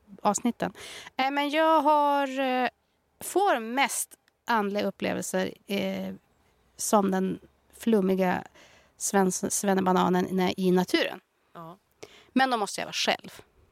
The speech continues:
Speaker 2: Aha.
Speaker 1: Ja, och det räcker inte liksom med så här trädgård.
Speaker 2: Nej.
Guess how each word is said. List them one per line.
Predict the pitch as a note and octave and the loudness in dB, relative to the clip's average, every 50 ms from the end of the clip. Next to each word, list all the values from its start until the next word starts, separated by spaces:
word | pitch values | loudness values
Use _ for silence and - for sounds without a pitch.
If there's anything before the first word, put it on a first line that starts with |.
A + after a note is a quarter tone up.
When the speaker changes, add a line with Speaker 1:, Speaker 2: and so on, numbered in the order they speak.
| _ _ _ _ _ _ _ _ _ _ _ _ - | _ _ _ _ _ _ _ _ _ _ _ _ -10
Speaker 2:
Aha. | F3+ - - E4 - - - _ _ - | -6 -2 0 0 0 -2 -6 _ _ -8
Speaker 1:
Ja, | - G3+ A#2 - | -4 -4 -4 -2
och | - A#3+ A3+ | -2 0 2
det | A3+ A#3 A#3 | 4 2 2
räcker | A3 G#3+ A#3+ B3 A#3 - - B3 A#3 | 2 2 2 0 2 2 2 2 4
inte | B3+ B3 A3 - - - A#3 G3+ F#3 | 4 4 2 2 2 4 4 4 4
liksom | F#3+ F3+ - - - F#3 F3 E3 F3 | 0 -4 -6 -2 0 0 0 0 0
med | F3 E3+ D#3+ D#3+ - | 0 0 -2 -4 -4
så | - F3 | -4 -4
här | F3 - _ | -4 -4 _
trädgård. | - C#4+ C#4 C#4 G#3 F3 - A2+ A#2 - - - - _ _ _ _ _ _ _ _ | 0 0 2 0 0 -4 -8 -10 -10 -10 -12 -18 -20 _ _ _ _ _ _ _ _
Speaker 2:
Nej. | G3 G#3+ G3+ F#3 F3+ | -10 -8 -8 -8 -10